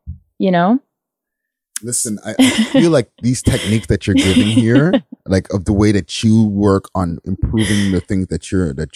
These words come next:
Speaker 2: that you're good at and that you're passionate about are very valuable because as an audience member, you can take that and be like, "You know what? I can apply some of this to, like, the things that I'm passionate about and
Speaker 1: Yeah,
Speaker 2: and
Speaker 1: absolutely.
Speaker 2: excel there," because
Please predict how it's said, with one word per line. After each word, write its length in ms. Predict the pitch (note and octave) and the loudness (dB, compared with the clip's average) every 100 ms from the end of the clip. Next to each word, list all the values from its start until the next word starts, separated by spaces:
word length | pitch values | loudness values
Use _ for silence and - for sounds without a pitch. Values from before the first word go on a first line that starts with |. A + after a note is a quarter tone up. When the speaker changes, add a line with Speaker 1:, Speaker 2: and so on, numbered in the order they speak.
| - | -12
Speaker 2:
that 240 | E2+ - - | -12 -10 -10
you're 100 | D2+ | -8
good 260 | - G2+ | -2 0
at 100 | F#2 | 0
and 100 | D#2 | -4
that 120 | E2+ - | -8 -6
you're 60 | |
passionate 460 | - F2+ F2 - G#2+ | -6 -4 -6 -6 -6
about 340 | G#2 A2 B2+ - _ _ _ | -2 -2 -2 -6 _ _ _
are 120 | - F#2+ | -8 -4
very 240 | A2+ A#2 | -2 -2
valuable 720 | D#2+ F#2 F2+ G2 G2 F2 D#2+ | -4 -6 -2 -2 -2 -2 -6
because 500 | D2 E2+ A#2 F2+ F2 _ _ _ _ _ _ _ _ | -8 -8 -4 -2 -4 _ _ _ _ _ _ _ _
as 140 | A2 | -6
an 80 | A2+ | -4
audience 440 | E2+ G#2+ B2 A#2+ C3+ | -4 0 0 0 -2
member, 200 | A#2+ A#2 | -2 0
you 100 | A#2 | -2
can 120 | G#2 | -4
take 260 | - A2 - | -2 -4 -2
that 100 | G2+ | -2
and 100 | F#2+ | 0
be 60 | |
like, 240 | F#2+ F2+ - | 0 -2 -4
"You 100 | G2 | -4
know 140 | B2 | -2
what? 300 | C#3+ G#2+ B2 - | 0 -2 -4 -4
I 100 | A2 | -6
can 140 | - | -4
apply 340 | G#3+ - A#2+ A#2 | -6 -6 -6 -6
some 180 | A#2+ G#2 | -4 -4
of 60 | |
this 200 | G2 G2 - | -2 -4 -4
to, 120 | G#2 | -6
like, 320 | F#2 F2 D#2 _ _ | -4 -4 -6 _ _
the 80 | A#2 | -8
things 260 | - A#2 G#2 | -6 -6 -4
that 80 | D#2 | -2
I'm 160 | A2 | -2
passionate 500 | - F#2+ F2 G2+ F2 | -2 -2 -4 -4 -6
about 280 | E2 E2 E2 | -4 -2 -4
and 340 | E2 F2 E2 - | -4 -6 -8 -4
Speaker 1:
Yeah, 220 | G3+ F3+ | 0 2
Speaker 2:
and 60 | - | 0
Speaker 1:
absolutely. 420 | - F3 - F3 E3 E3+ | -2 -4 0 2 2 2
Speaker 2:
excel 240 | E3 B2 A#2+ | 2 4 4
there," 140 | F#2 | 2
because 520 | F2 F2 G#2 F#2 - | 0 0 0 0 -4